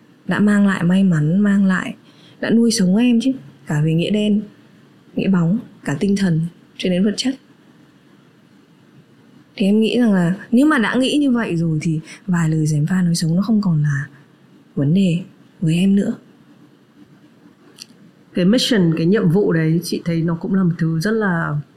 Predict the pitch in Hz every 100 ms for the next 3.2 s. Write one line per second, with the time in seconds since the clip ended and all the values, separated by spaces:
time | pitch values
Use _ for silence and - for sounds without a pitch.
0 | _ - - _ _ _ - 180 160 -
1 | 180 196 208 - 208 170 170 208 214 233
2 | 240 190 165 151 - 151 202 220 233 214
3 | 196